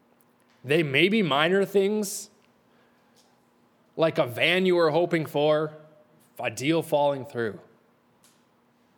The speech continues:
And then you can quickly say, "So what? It didn't matter." But they may be major things. <clears throat> They may be something major, again, like death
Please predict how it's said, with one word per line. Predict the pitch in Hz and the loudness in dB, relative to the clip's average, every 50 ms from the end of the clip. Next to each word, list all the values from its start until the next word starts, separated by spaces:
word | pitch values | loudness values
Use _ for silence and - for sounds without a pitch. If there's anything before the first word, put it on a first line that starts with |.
| _ | _
And | - 139 139 143 | -10 -8 -6 -6
then | 139 143 139 139 | -6 -6 -4 -4
you | 147 139 | -6 -6
can | 131 147 143 | -6 -8 -8
quickly | 127 170 170 160 - 151 143 | -4 -4 -4 -4 -4 -8 -8
say, | 127 - 156 143 139 143 139 123 - - _ _ _ - - 156 151 143 131 123 | -6 -4 -4 -4 -4 -4 -6 -10 -14 -20 _ _ _ -20 -18 -16 -16 -14 -14 -14
"So | 123 - - 151 139 | -10 -6 -4 -2 -2
what? | 123 117 110 101 - - | 0 -2 -2 -4 -6 -10
It | 110 113 | -10 -8
didn't | 120 127 123 113 | -8 -8 -8 -8
matter." | 113 110 101 98 98 - - - _ _ _ _ _ _ _ _ _ _ _ _ _ _ _ _ _ _ _ _ - | -10 -10 -10 -12 -14 -16 -20 -20 _ _ _ _ _ _ _ _ _ _ _ _ _ _ _ _ _ _ _ _ -16
But | - 143 139 | -14 -14 -8
they | - 165 202 | -4 -2 -2
may | 220 247 262 | -2 -2 -2
be | 220 214 190 | -2 -2 -2
major | 143 123 123 131 143 135 120 120 110 | -2 -2 -2 -2 -2 -2 -2 -6 -6
things. | - - 123 110 101 98 95 95 - - - _ _ _ _ _ _ _ | -8 -10 -12 -12 -12 -14 -18 -18 -18 -18 -20 _ _ _ _ _ _ _
<clears throat> | _ _ _ _ _ _ _ - | _ _ _ _ _ _ _ -4
They | - 233 220 208 196 208 220 233 | -2 0 0 2 4 4 4 4
may | 220 202 | 4 4
be | 190 165 156 | 2 2 0
something | - - 160 156 151 - 147 131 123 | 0 0 -2 -2 -2 -4 -6 -4 -2
major, | 127 127 131 127 120 127 123 | -2 -2 -2 0 0 0 0
again, | 123 113 123 117 117 | 0 0 -2 -4 -4
like | 113 113 107 - - _ | -4 -6 -8 -10 -14 _
death | - 123 120 131 139 - - - - - | -8 -6 -4 -4 -6 -6 -12 -20 -20 -20